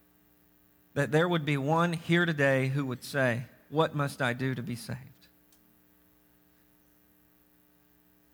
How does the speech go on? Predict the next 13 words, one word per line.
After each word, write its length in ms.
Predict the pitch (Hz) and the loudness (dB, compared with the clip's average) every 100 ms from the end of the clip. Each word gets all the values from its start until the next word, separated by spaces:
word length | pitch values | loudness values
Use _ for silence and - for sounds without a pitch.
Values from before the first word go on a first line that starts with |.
| - | -12
And 140 | 131 | -6
they 60 | 127 | -2
would 200 | 120 117 | -2 -4
believe 460 | 135 135 147 156 - | -2 0 0 -2 -4
on 100 | 135 | -6
the 80 | 123 | -4
Lord 300 | 123 131 127 | -2 -4 -4
Jesus 400 | 127 127 123 - | -6 -8 -10 -10
Christ. 600 | 123 113 113 113 - - _ _ _ _ _ _ - | -6 -4 -4 -8 -16 -20 _ _ _ _ _ _ -8
Even 340 | 185 208 220 | -4 -2 -2
in 180 | 170 180 | 0 -2
this 240 | 180 170 156 | 0 -2 -2
moment, 640 | 156 180 160 - - | 0 0 0 -2 -10